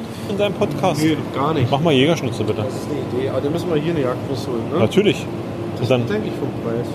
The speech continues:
Speaker 1: und dann lädst du mich gleich ein.
Speaker 2: Okay.
Speaker 1: Das sind wir pro Kilo, nicht?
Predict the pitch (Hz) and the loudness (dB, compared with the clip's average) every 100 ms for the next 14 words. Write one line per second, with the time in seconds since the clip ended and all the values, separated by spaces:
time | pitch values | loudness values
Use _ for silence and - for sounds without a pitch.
0 | - 117 113 120 127 135 165 151 - 139 | -6 -2 2 6 4 4 0 0 2 0
1 | 117 135 127 107 - - - - - - | 2 2 0 -2 -6 -6 -6 -6 -6 -6
2 | - - - - - - - - - - | -6 -6 -8 -6 -6 -6 -6 -6 -4 -4
3 | - - - - - - - - - - | -4 -4 -4 -6 -6 -6 -6 -6 -6 -6
4 | - - 113 165 165 139 175 160 113 110 | -4 0 4 4 4 0 4 6 6 4